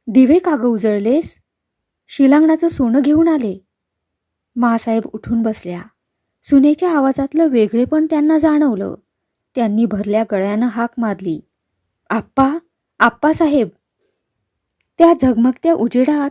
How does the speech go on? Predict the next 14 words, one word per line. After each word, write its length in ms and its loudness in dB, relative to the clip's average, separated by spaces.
आप्पासाहेब 640 -4
इनामदारांचा 720 -2
चेहरा 380 -2
उजळून 520 2
निघाला 360 -2
होता. 360 -8
डोळ्यात 320 4
एक 180 0
वेगळीच 400 0
लकाकी 440 -2
दिसत 340 0
होती. 400 -8
शारदेच्या 600 0
हातावरची 600 -2